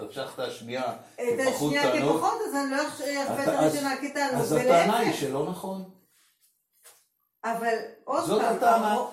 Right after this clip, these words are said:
Speaker 2: זו
Speaker 1: שאת
Speaker 2: הטענה.
Speaker 1: יכולה לחוות
Speaker 2: אבל
Speaker 1: את
Speaker 2: מה ש-,
Speaker 1: השחטה הראשונה.
Speaker 2: מה שאני מתרשמת מהבודהיזם עוד פעם, זה שהם רוצים ל-, <laughs> הם רוצים להכניס,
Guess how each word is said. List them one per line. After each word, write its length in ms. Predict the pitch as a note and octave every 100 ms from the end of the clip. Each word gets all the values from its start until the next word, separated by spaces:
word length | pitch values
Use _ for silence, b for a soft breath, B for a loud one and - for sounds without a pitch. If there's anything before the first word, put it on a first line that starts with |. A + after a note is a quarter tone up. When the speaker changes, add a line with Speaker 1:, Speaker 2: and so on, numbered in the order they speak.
| -
Speaker 2:
זו 140 | F3 -
Speaker 1:
שאת 80 |
Speaker 2:
הטענה. 420 | D#3 D3+ D3+ E3 -
Speaker 1:
יכולה 540 | D3 C#3+ E3+ G#3+ G3
לחוות 480 | D#3+ D3 D3 E3+ A3
Speaker 2:
אבל 80 | G#3
Speaker 1:
את 60 |
Speaker 2:
מה 180 | A#3+ -
ש-, 100 | -
Speaker 1:
השחטה 320 | F3 F#3+ F3
הראשונה. 720 | D#3+ C#3+ - A#2+ A#2+ C3 F#3+ -
Speaker 2:
מה 240 | G#3 A#3
שאני 600 | A#3 C4 G#3+ - F#3+ G3+
מתרשמת 720 | G#3+ G#3 F3+ E3+ G3 E3+ E3 - _ -
מהבודהיזם 800 | E3 D#3+ E3 D#3+ D#3+ D#3 E3
עוד 160 | - C#3+ -
פעם, 200 | - G#3 - _ _ _ _ _ E3+
זה 60 |
שהם 260 | E3 F#3 E3
רוצים 540 | E3+ - B3+ C4 - - _ -
ל-, 160 | F3+ F#3+ F#3 F3+ F3 E3+ -
<laughs> 520 | G#3+ - - - - A3
הם 100 | G#3+
רוצים 460 | G3 G3+ D#4+ F4
להכניס, 360 | C4+ G#3+ A3